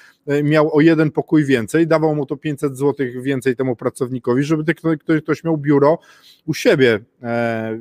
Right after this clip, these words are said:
to mnie przekonuje, Maciej. To, to, to, to ja widzę, że jeśli byłoby tak zrobione, że, że, że, że ma się środki na to, żeby zrobić sobie biuro,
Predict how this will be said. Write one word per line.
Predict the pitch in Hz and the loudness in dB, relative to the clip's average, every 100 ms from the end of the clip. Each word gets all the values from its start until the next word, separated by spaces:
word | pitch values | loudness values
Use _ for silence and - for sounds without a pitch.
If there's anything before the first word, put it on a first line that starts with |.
| 120 123 - | -12 -18 0
to | 175 | 2
mnie | 208 | 2
przekonuje, | 202 214 233 226 120 | -2 -4 2 2 2
Maciej. | 95 - 92 _ - | 0 -10 -18 _ 0
To, | 175 170 | 0 0
to, | - 185 | 0 0
to, | 196 202 | 2 2
to | 202 208 | 4 4
ja | 214 | 4
widzę, | 214 151 127 | 2 0 0
że | 117 127 - - - | 0 -4 -6 -20 -8
jeśli | 131 - | -8 -6
byłoby | 143 170 180 | 0 2 2
tak | 165 185 | 0 -2
zrobione, | 147 160 175 175 | 0 0 0 -2
że, | 160 165 | -4 -6
że, | 139 131 160 147 | -10 -6 -6 -6
że, | 127 151 135 | -2 -2 -2
że | 143 | -4
ma | 147 190 | -2 -2
się | - | -2
środki | 156 165 170 190 - | -4 0 0 0 -4
na | 135 165 | -2 0
to, | 180 | 0
żeby | 139 151 147 | 0 0 0
zrobić | 120 123 202 233 170 | 2 2 2 2 -2
sobie | - 123 | 0 0
biuro, | 107 113 107 135 | 0 0 2 2